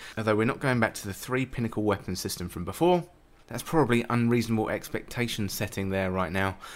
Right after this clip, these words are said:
I'm hoping that we go back to truly unique and powerful weapons like Recluse and Mountaintop, Game-changing weapons where you can really, really feel the power, you know. Point in the Stag, it was a reasonable attempt at making a bow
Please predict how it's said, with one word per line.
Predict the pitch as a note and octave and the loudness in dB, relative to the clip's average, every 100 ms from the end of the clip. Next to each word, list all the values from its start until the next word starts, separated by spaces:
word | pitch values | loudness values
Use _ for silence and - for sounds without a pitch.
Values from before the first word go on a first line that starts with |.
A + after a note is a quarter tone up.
| - - | -14 -4
I'm | G#2 | 2
hoping | G3 A#3+ D#3 C3+ B2+ | 6 6 6 2 2
that | C3+ | 2
we | C3+ | 4
go | A#2 | 6
back | A2+ C#3+ - | 4 0 0
to | A#2 | -4
truly | - - D3 D3+ D#3 | -4 -2 0 0 0
unique | C3+ A#2+ G#2+ G#2 - | 0 0 0 -2 -6
and | G2 | -6
powerful | G2+ A#2 A#2+ A#2 A#2 | -6 -2 -2 -2 0
weapons | G#2 F#2+ - F#2 | 0 0 -4 -4
like | G2+ - | -4 -4
Recluse | G2+ C#3 C#3+ C#3 - - - - - | -2 4 4 4 -8 -14 -20 -20 -10
and | F#2 | 0
Mountaintop, | A2 B2 B2 A2+ B2+ A#2 - - - - | 2 4 2 0 0 0 -6 -20 -20 -10
Game-changing | - C#3+ D#3 D3 C#3+ C3 B2 | 0 2 2 2 2 2 2
weapons | A2+ - A#2 G#2+ | 0 0 -4 0
where | A2+ | -2
you | |
can | G#2+ G#2+ G#2 | 0 -4 0
really, | A2 A2 G#2+ A2+ | 2 2 0 -2
really | G#2+ G#2 G2 | 0 0 0
feel | - G2 F#2+ | 0 0 0
the | |
power, | F#2 - B2 G2 E2 | -2 0 2 2 0
you | F#2 | 0
know. | F#2+ - - - - - | -2 -4 -16 -16 -18 0
Point | G3 G3 | 4 4
in | E3 | 4
the | |
Stag, | C#3+ E3 D#3 D#3 - | 2 4 4 2 -2
it | F3 | -2
was | F3 | -2
a | D3+ | 0
reasonable | C3+ D#3 C#3+ D3 C3+ | 0 0 0 0 0
attempt | A2+ - B2+ A#2 | -2 0 -2 -2
at | A#2 | -4
making | A2+ A2 | -4 0
a | G#2 | -2
bow | - G#2+ G#2 G#2 | 0 2 4 2